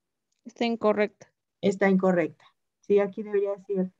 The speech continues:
Speaker 2: the syllabus. Ajá. For the courses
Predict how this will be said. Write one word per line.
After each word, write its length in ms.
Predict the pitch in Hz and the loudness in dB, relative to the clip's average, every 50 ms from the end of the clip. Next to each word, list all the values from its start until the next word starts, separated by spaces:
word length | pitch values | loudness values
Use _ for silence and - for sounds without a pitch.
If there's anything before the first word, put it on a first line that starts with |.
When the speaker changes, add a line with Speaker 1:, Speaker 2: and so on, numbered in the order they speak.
| _ _ _ _ _ - | _ _ _ _ _ -2
Speaker 2:
the 120 | 185 190 | 0 0
syllabus. 680 | 185 - - 202 196 190 185 170 156 151 156 156 _ _ _ _ _ _ _ _ _ _ _ _ _ _ _ _ _ _ _ _ _ _ _ _ _ _ _ _ _ _ _ _ | 0 2 0 0 0 2 0 0 -2 -4 -10 -16 _ _ _ _ _ _ _ _ _ _ _ _ _ _ _ _ _ _ _ _ _ _ _ _ _ _ _ _ _ _ _ _
Ajá. 360 | - 185 190 202 202 - - _ _ _ _ _ _ _ _ _ _ _ _ _ _ _ _ - | -10 -6 -4 -2 -2 -4 -4 _ _ _ _ _ _ _ _ _ _ _ _ _ _ _ _ 0
For 160 | 196 190 185 | 2 2 4
the 160 | 190 185 185 | 4 2 0
courses 580 | - - 214 220 226 220 - 269 269 254 - | 0 -2 -2 -2 -2 -4 -2 -4 -4 -4 -6